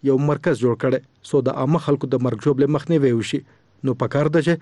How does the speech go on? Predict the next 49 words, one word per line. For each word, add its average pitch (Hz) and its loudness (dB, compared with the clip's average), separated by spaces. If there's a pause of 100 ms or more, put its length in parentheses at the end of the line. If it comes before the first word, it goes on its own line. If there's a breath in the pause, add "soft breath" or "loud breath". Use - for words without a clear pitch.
(280 loud breath)
په 190 0
دې 175 2
برخه 135 -2
کې 151 -2
له 135 4
زیات 117 0
دقت 143 -4
څخه 143 -2
کار 127 2
واخیستلی 120 0
شي. - -8 (380)
ورځپاڼه 127 0
لیکي 165 2
چې 180 0 (440 loud breath)
ځینې 190 2 (120)
مغرضې 170 2
کړۍ 135 2 (100)
موجودې 151 2
دي 185 4
چې 190 0 (360 loud breath)
له 190 2
دا 196 4
ډول 156 2
پیښو 156 0
نه 131 0
ناوړه 123 2
ګټه 160 0
پورته 185 2
کوي، 185 2 (160 loud breath)
څو 147 2
زهرجن 147 0
تبلیغاتو 135 0
ته 170 2 (220)
وسیله 170 4
وګرځوي. 120 0 (580 loud breath)
مسیر 190 2
ورځپاڼې 180 0
بیا 165 2
د 165 4
ولسي 165 0
جرګې 156 2
د 143 0
ځینو 143 2
غړو 147 0
په 120 -4
حواله 127 2
لیکلي 165 2
دي 175 2
چې 180 -2